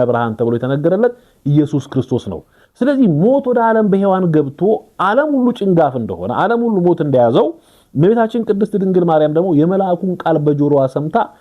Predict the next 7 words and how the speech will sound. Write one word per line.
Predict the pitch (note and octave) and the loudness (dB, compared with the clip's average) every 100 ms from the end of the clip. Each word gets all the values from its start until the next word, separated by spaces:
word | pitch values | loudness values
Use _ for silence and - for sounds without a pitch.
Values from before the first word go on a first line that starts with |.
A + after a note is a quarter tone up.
| _ _ - | _ _ -4
የዓለምን | B2+ - D#3+ F3 E3+ E3+ C#3+ | -2 0 -2 0 0 0 0
ቤዛ | A2+ D3+ C#3 C#3+ | 2 2 4 2
የሆነ | C3 A#2 B2 D3+ - _ _ _ - | 2 2 0 0 -4 _ _ _ -12
ኢየሱስ | A2+ C3+ D3+ G3+ - | -2 0 2 0 0
ክርስቶስን | D#3 C3+ B2+ - | -2 -2 -4 -4
ወለደች። | G2+ F#2+ F2+ E2 - | -8 -6 -8 -10 -2
ስለዚህ | F3 D#3 | 0 0